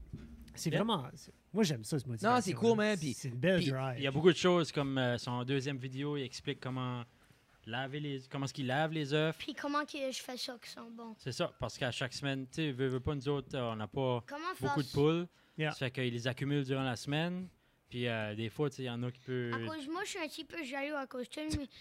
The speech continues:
Speaker 4: à cause presque toutes, toutes les personnes à l'école qui ont des œufs, euh, qui ont des poules,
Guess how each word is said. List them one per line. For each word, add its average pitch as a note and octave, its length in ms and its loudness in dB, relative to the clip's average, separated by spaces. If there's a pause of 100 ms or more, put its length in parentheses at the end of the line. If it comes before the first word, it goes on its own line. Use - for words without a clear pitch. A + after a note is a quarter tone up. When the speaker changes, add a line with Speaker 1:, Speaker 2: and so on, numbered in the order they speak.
(160)
Speaker 4:
à C4+ 100 0
cause D4 200 -2
presque F4+ 300 -2 (180)
toutes, D#4+ 220 -8 (540)
toutes F#4 140 -6 (140)
les - 60 -18
personnes F4 420 -6
à C#4+ 80 -2
l'école E4 240 -6
qui - 80 -10
ont C#4 80 -6
des A#3 360 -10
œufs, F4 220 -6 (140)
euh, B3+ 60 -10
qui - 100 -20
ont B3 80 -10
des A#3+ 160 -8
poules, E4 220 -8